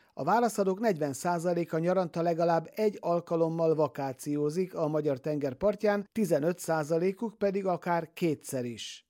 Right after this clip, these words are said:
A strandolók körében Siófok, Balatonlelle,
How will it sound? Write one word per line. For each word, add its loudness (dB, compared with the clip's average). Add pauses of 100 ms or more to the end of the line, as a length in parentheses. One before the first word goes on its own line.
(160)
A -4
strandolók 2
körében 4
Siófok, 2 (120)
Balatonlelle, 2